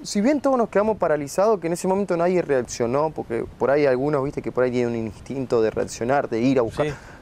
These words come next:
Speaker 1: No, y en ese momento nos quedamos todos así porque no, lo vimos totalmente, imagínate, negro, el negro y pálido lo vimos. Y como que nos, nos choqueamos, viste, algunos se dieron vuelta, no quisieron mirar, otros no, ni siquiera llegaron a, a agarrar.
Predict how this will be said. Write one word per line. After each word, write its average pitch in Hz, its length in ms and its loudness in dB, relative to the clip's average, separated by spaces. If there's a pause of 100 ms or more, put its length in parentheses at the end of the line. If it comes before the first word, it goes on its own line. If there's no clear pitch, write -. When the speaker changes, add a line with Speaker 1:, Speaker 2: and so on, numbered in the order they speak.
(140)
Speaker 1:
No, 214 340 2
y 147 60 -6
en 160 100 2
ese 214 140 0
momento 220 320 2
nos 185 100 0
quedamos 185 300 0
todos 190 180 2
así 180 220 -4
porque 165 320 -8
no, 160 380 0
lo 135 180 2
vimos 175 240 2
totalmente, 165 580 0
imagínate, 127 520 -2 (500)
negro, 175 600 2
el 143 140 0
negro 220 340 2
y 143 380 0
pálido 139 400 2
lo 123 100 2
vimos. 120 320 -2 (160)
Y 120 140 -8
como 120 260 -6
que 123 140 -8
nos, 123 140 -2 (100)
nos 127 180 -2
choqueamos, 180 440 0
viste, 190 160 -2
algunos 175 260 0
se - 100 -4
dieron 165 220 4
vuelta, 175 300 0
no 147 100 -2
quisieron 143 320 -2
mirar, 151 400 0 (540)
otros 160 340 0
no, 139 160 0
ni 139 180 0
siquiera 170 360 0
llegaron 139 580 0
a, 120 120 0
a - 240 -4
agarrar. 151 500 2